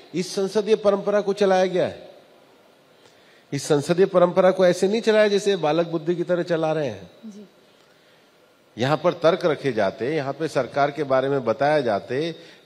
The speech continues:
Speaker 1: ये बताते कि इतने यूनिकॉर्न नहीं बने, ये बताते इतने एयरपोर्ट नहीं बने, ये बताते इतने हाईवे नहीं बने, ये बताते इतने मेडिकल कॉलेज नहीं खुले, ये बताते इतने आईआईटी नहीं खुले। राष्ट्रपति जी के अभिभाषण में तो दस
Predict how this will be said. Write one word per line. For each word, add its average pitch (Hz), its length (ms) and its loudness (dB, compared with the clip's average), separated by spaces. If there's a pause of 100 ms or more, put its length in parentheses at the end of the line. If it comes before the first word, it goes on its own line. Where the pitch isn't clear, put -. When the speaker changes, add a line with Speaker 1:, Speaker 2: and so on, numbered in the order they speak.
Speaker 1:
ये 127 100 -2
बताते 151 500 -2
कि 160 120 -8
इतने 147 240 -4
यूनिकॉर्न 131 540 -2
नहीं 127 200 -2
बने, 110 360 -2
ये 139 140 -4
बताते 156 480 -2
इतने 151 260 -4
एयरपोर्ट 139 460 -2
नहीं 131 200 0
बने, 113 300 -2
ये 147 160 -2
बताते 151 540 -4
इतने 151 260 -4
हाईवे 127 340 0
नहीं 131 220 0
बने, 117 360 -2 (360)
ये 127 100 -4
बताते 160 460 0
इतने 156 260 -2
मेडिकल 135 380 -2
कॉलेज 135 320 -2
नहीं 139 220 0
खुले, 123 300 -4
ये 151 140 -2
बताते 160 500 0
इतने 160 240 -4
आईआईटी 139 440 0
नहीं 131 220 0
खुले। 127 300 -4 (380)
राष्ट्रपति 151 500 -6
जी 185 120 -4
के 185 100 -2
अभिभाषण 175 520 0
में 196 100 -2
तो 190 120 -4
दस 151 180 0